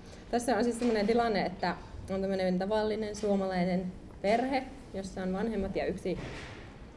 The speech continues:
koulu ala-asteikäinen lapsi. Ja tota, he asuvat semmosessa vanhassa rintamamiestalossa, jota pitää aina remontoida, joka on aina vähän kesken. Vähän niin kuin kaikki muukin elämässä.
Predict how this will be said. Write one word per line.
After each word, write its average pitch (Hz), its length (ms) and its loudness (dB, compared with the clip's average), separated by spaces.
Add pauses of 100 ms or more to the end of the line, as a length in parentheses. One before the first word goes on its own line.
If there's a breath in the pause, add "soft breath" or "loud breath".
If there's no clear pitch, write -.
koulu 196 500 4
ala-asteikäinen 190 1300 0
lapsi. 214 380 -2 (360)
Ja 180 120 0
tota, 180 500 -2 (300)
he 190 80 -2
asuvat 185 320 2
semmosessa 180 540 -2
vanhassa 175 600 -2 (800 loud breath)
rintamamiestalossa, 196 1000 4
jota 190 180 4
pitää 190 260 2
aina 190 200 2
remontoida, 185 540 4
joka 175 200 0
on 170 100 -2
aina 180 260 2
vähän 175 300 0
kesken. 180 600 0 (120)
Vähän 185 220 0
niin 233 140 0
kuin 226 120 -4
kaikki 208 240 -2
muukin 202 300 0
elämässä. 151 560 -2